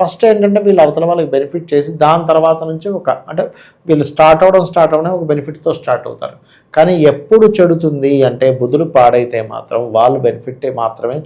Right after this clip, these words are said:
చూసుకుంటారు. ఎందుకంటే బుధుడు బుద్ధికి కారకుడు. వీళ్ళ నక్షత్రాధిపతి ఎలా ఉన్నాడో చెక్ చేయాలి. ఈ బుధుడు కనుక కుజుడితో కలిసి ఓవర్గా వీళ్ళు ఆర్గ్యుమెంట్ చేయడము, ఈ బుధుడు కనుక రాహుతోని చంద్రుడితోని కలిస్తే వీళ్ళు ఎక్కువ మోసాలు చేయడం జరుగుతుంది. ఎప్పుడు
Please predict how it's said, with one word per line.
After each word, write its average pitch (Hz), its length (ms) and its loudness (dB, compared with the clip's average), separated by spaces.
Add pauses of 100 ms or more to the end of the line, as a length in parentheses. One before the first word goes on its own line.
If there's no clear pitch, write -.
చూసుకుంటారు. 113 800 -6
ఎందుకంటే 120 360 -4
బుధుడు 135 320 -2
బుద్ధికి 131 400 -6
కారకుడు. 110 680 -2 (380)
వీళ్ళ 123 180 2
నక్షత్రాధిపతి 135 920 0
ఎలా 123 200 4
ఉన్నాడో 120 460 0 (120)
చెక్ 127 240 -8
చేయాలి. 113 720 -8 (400)
ఈ 143 160 2
బుధుడు 143 320 2
కనుక 165 240 2
కుజుడితో 147 460 0
కలిసి 131 320 -2
ఓవర్గా 139 580 4
వీళ్ళు 120 380 -2
ఆర్గ్యుమెంట్ 123 640 -6
చేయడము, 110 400 -6
ఈ 127 100 -2
బుధుడు 135 260 2
కనుక 139 180 -4
రాహుతోని 127 760 -2 (420)
చంద్రుడితోని 131 460 0
కలిస్తే 113 580 -6 (360)
వీళ్ళు 131 160 2
ఎక్కువ 131 200 -4
మోసాలు 123 520 -2
చేయడం 123 200 -4
జరుగుతుంది. 117 400 -2
ఎప్పుడు 147 480 0